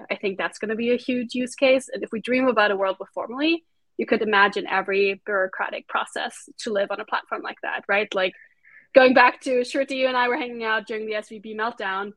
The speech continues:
and the number of, like, onboarding form, like, P D F onboarding forms I filled out with banks, you could easily imagine that kind of workflow to be on Formally, and that data to just, like, seamlessly transition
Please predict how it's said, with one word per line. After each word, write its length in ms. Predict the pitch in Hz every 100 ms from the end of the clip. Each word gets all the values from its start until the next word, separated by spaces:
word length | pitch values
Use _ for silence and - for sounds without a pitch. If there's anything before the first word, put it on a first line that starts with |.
| _ _ _
and 280 | 208 196 196
the 80 | 220
number 520 | 220 208 214 208 208
of, 420 | - 196 196 196 196 -
like, 180 | 190 196
onboarding 560 | 202 226 208 202 196
form, 480 | - 196 190 190 196 - _
like, 140 | 208 214 -
P 180 | 247
D 80 | 226
F 140 | 214 -
onboarding 600 | 208 220 233 214 196 202
forms 300 | 196 190 196
I 120 | 190
filled 240 | - 202
out 160 | 196 185
with 120 | -
banks, 500 | - 277 233 - - - _ _ -
you 100 | 247
could 140 | 262
easily 380 | 233 233 233 214
imagine 680 | 196 180 185 190 185 190 202 _
that 160 | 220 202
kind 220 | - 208
of 80 | 196
workflow 440 | 196 - 208 185
to 120 | 185 190
be 100 | 196
on 140 | 185
Formally, 500 | - 190 233 302 320 -
and 100 | 190
that 200 | 175 175
data 180 | 180 185
to 140 | -
just, 160 | 196 -
like, 120 | -
seamlessly 580 | - 208 196 - - -
transition 600 | 226 226 - - -